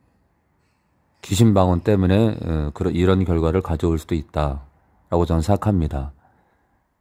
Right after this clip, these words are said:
어, 정광 목사님, 어, 하나님께로 돌아가십시오. 그렇지 않으면 현재 하나님과 상관없기 때문에, 어, 훗날 주님 앞에서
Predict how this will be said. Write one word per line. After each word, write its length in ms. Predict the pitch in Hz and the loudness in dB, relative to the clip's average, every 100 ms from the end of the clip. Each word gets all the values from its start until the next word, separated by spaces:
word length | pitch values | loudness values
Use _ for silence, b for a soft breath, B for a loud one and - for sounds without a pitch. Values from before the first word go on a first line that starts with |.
| _ _ _ _ | _ _ _ _
어, 160 | - 87 | 0 0
정광 300 | 82 110 127 | 2 2 4
목사님, 540 | 123 123 113 110 98 87 | 2 2 2 2 0 -2
어, 500 | 87 85 82 80 85 | -2 -2 -2 -4 -4
하나님께로 500 | 90 127 127 113 104 | -2 2 2 0 -2
돌아가십시오. 840 | 95 90 87 80 78 - - 71 76 - | 0 -2 -2 -2 -6 -10 -10 -10 -10 -8
그렇지 240 | 87 - | -4 0
않으면 480 | 95 80 92 95 71 b b b b b b b b | 0 2 2 0 -2 b b b b b b b b
현재 540 | - 127 131 127 107 87 | 0 2 4 4 2 0
하나님과 460 | 90 104 120 117 | -2 0 0 0
상관없기 480 | 110 135 143 117 - | 0 0 0 0 -4
때문에, 640 | - 78 76 90 87 69 69 _ _ _ _ _ _ - | -6 -6 -4 -2 -2 -4 -10 _ _ _ _ _ _ -4
어, 80 | 78 | -4
훗날 460 | 73 120 120 101 87 | 0 2 4 2 0
주님 300 | - 104 104 | -2 0 0
앞에서 640 | 82 87 80 80 85 | -2 -4 -2 -2 -2